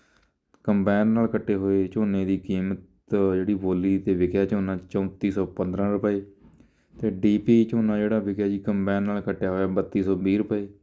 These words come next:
ਗਿਆਰਾਂ ਇੱਕੀ ਕੰਬਾਈਨ ਨਾਲ ਕੱਟਿਆ ਹੋਇਆ ਝੋਨਾ ਵਿਕਿਆ ਜੀ ਉਨਤਾਲੀ ਸੌ ਪੰਦਰਾਂ ਰੁਪਏ। ਇਹ ਸਨ ਕੁਝ ਮੰਡੀਆਂ ਦੇ ਰੇਟ, ਜਿਹੜੇ ਆਪਾਂ ਤੁਹਾਡੇ ਨਾਲ ਰੇਟ ਸਾਂਝੇ ਕੀਤੇ ਨੇ, ਜਿੰਨੀਆਂ ਕੁ ਮੰਡੀਆਂ ਦੇ ਆਪਣੇ ਕੋਲ ਰੇਟ ਆਏ ਨੇ। ਤੇ ਕਿਉਂਕਿ ਲਗਭਗ ਝੋਨਾ ਜਿਹੜਾ ਖਤਮ ਹੋ ਚੁੱਕਿਆ,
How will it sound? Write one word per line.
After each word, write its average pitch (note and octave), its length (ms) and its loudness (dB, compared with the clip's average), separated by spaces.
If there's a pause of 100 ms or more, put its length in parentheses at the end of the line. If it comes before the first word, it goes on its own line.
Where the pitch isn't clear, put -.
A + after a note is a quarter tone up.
(800)
ਗਿਆਰਾਂ G#2 420 4
ਇੱਕੀ A2 540 0 (100)
ਕੰਬਾਈਨ G#2 380 0
ਨਾਲ G#2+ 180 -2
ਕੱਟਿਆ G2+ 260 -2
ਹੋਇਆ F#2+ 120 0
ਝੋਨਾ G2+ 260 -2
ਵਿਕਿਆ F#2 300 0
ਜੀ G2 140 -2
ਉਨਤਾਲੀ F#2+ 420 -2
ਸੌ F2+ 180 -4
ਪੰਦਰਾਂ F#2 420 -2
ਰੁਪਏ। G2+ 300 -2 (1300)
ਇਹ A#2 120 6
ਸਨ B2 200 2
ਕੁਝ B2 200 0
ਮੰਡੀਆਂ A2 320 4
ਦੇ G#2 140 6
ਰੇਟ, G2 340 0
ਜਿਹੜੇ G#2 240 0
ਆਪਾਂ G2+ 220 -2
ਤੁਹਾਡੇ G2+ 220 0
ਨਾਲ G2 180 0
ਰੇਟ F#2 220 0
ਸਾਂਝੇ F#2+ 320 -2
ਕੀਤੇ F#2+ 260 -4
ਨੇ, G#2 120 -2
ਜਿੰਨੀਆਂ G2+ 280 -2
ਕੁ G#2+ 100 -4
ਮੰਡੀਆਂ G2 240 -2
ਦੇ G2 60 0
ਆਪਣੇ F#2+ 220 -4
ਕੋਲ F#2+ 140 -6
ਰੇਟ F#2 260 -4
ਆਏ F2+ 200 -4
ਨੇ। G2 160 -6 (800)
ਤੇ - 100 -20
ਕਿਉਂਕਿ G#2+ 280 0
ਲਗਭਗ G#2 380 0
ਝੋਨਾ G2+ 300 -2
ਜਿਹੜਾ G2 220 0
ਖਤਮ F#2+ 240 -2
ਹੋ F#2+ 80 -2
ਚੁੱਕਿਆ, G2 380 -4